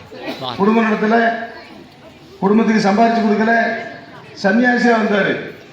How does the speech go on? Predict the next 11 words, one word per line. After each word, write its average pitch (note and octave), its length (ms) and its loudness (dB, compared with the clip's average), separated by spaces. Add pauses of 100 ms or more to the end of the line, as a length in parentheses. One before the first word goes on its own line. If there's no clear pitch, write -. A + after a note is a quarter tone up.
நம்ம A3+ 280 4
வீட்டுல B3+ 300 4
ஒரு A#3 180 4
விவேகானந்தர் A#3+ 640 4
உருவார-, A#3 680 2
உருவாகிறத A#3 520 2
யாருமே A3+ 460 2
விரு-, G#3+ 160 2 (180)
விரும்புறதில்லை G#3+ 800 2
இல்லையா? G3 260 0
அப்படிதானே? A3+ 360 2